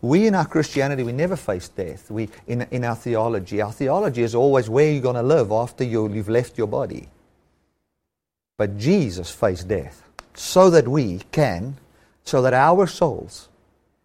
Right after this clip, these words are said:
even when we die, can go to a place what Paul called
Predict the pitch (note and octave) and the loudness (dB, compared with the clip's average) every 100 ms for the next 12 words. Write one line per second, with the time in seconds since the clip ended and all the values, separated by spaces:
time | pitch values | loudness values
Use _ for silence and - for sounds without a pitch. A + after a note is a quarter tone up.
0 | - B2+ D#3 D#3 B2 D3 F3+ F3 F#3 D#3 | -2 6 8 8 8 8 8 8 6 6
1 | B2+ G2 F#2+ - A#2 A#2 C#3 D3 C#3 - | 4 2 -6 -4 -2 4 6 6 2 0
2 | C#3+ C3 - G2+ G#2 - F#3+ A3+ - G#2+ | 0 -2 -2 -4 -4 2 4 4 2 -4
3 | - G2 | -4 -8